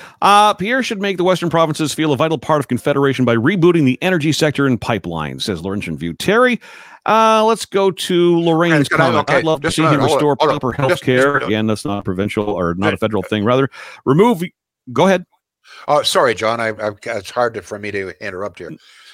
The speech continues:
Speaker 2: Um,
Speaker 1: Uh, uh, well, we've got a,
Speaker 2: this
Speaker 1: we've got a delay thanks to the shitty internet, right? So, yeah.
Speaker 2: Okay. <laughs> What, it's all very well, uh, you know,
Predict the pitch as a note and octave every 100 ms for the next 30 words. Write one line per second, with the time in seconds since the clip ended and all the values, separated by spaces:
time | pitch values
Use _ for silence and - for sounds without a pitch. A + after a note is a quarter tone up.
0 | - - C3+ C3 B2+ B2 A2+ - - -
1 | D3 D#3+ D#3+ D#3 D3 D#3+ - F3 D3+ E3
2 | C#3 C#3 D#3+ D3+ C3 C3+ C3+ C#3 A#2+ G#2+
3 | C#3+ B2+ C3+ G2 C#2+ F#2 A2 - F2+ E2
4 | B2+ - - A2 G2 - E3 C3+ - -
5 | - C3 E3 A#2+ _ _ - - - -
6 | F#3 A3+ E3 C#3+ C3+ B2+ G#2 G2 A2 B2+
7 | A2+ G#2